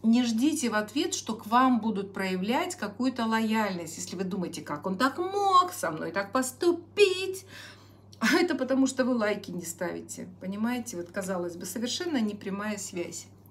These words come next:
Вот, поэтому плюсики, лайки, если вы как бы в эфире и смотрите, и, м, в записи смотрите, а в ответ тишина, то к вам тоже будет как бы тишина по жизни. Это я очень четко для себя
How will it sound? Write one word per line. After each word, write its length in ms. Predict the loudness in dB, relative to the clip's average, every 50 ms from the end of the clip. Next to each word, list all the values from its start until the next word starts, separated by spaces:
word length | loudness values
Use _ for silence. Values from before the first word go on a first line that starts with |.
| -18 -16 -16 -14 -16 -16 -16 -8
Вот, 220 | -6 -6 -6 -4 -4
поэтому 320 | -4 -4 -2 -2 -4 -4
плюсики, 560 | -2 2 4 4 4 4 4 -2 -6 -6 -4
лайки, 500 | 0 2 4 4 4 4 0 -2 -4 -4
если 480 | -4 -2 -2 0 0 -2 -2 -2 -4 -4
вы 160 | -4 -4 -4
как 200 | -4 -4 -4 -2
бы 120 | -2 0
в 120 | 2 2 0
эфире 540 | 0 0 0 2 4 4 4 4 2 -2 -6
и 100 | -6 -8
смотрите, 880 | -6 -4 0 0 2 0 0 -2 -6 -8 -8 -8 -4 -2 0 2 2 2
и, 540 | 0 -2 -4 -4 -2 -2 -2 0 -2 -2 -2 -4 -8 -12 -16 -20 -18 -16
м, 1160 | -14 -12 -10 -8 -8 -6 -6 -6 -8 -8 -8 -8 -6 -8 -8 -10 -10 -10 -12 -12 -12 -12 -12 -12
в 80 | -8
записи 540 | 0 4 4 4 4 4 0 -6 -4 -4 -6
смотрите, 800 | -6 -4 -4 -4 -4 -4 -4 -4 -6 -6 -8 -8 -8 -12 -14 -14 -14 -16 -16 -16 -14 -6
а 100 | -4 -2
в 60 | -2 -2
ответ 340 | -4 -4 -2 -4 -4 -4
тишина, 640 | -4 -4 -2 -2 0 2 4 4 4 4 2 -2 -6 -12 -20 -20 -20 -20 -20 -20 -20 -20 -20 -4
то 120 | -2 -2 -2
к 100 | 4 4
вам 180 | 4 4 6
тоже 320 | 2 0 0 0 0 0 0
будет 520 | 0 0 0 -2 -4 -6 -8 -10 -12 -10 -8
как 140 | -6 -4
бы 120 | -2 -2 -4
тишина 480 | -4 -2 -2 0 0 2 4 4 4
по 160 | 4 4 0 0
жизни. 480 | 0 0 -2 -2 -2 -4 -6 -8 -10
Это 300 | -2 -2 -2 0 2 0
я 180 | 2 2 2 0
очень 300 | 0 0 0 0 0 0
четко 440 | 0 -2 -2 -2 -2 -4 -4 -4 -4
для 160 | -2 -2 -4
себя 720 | -4 -4 -6 -6 -4 -2 0 0 2 2 2 0 -2 -6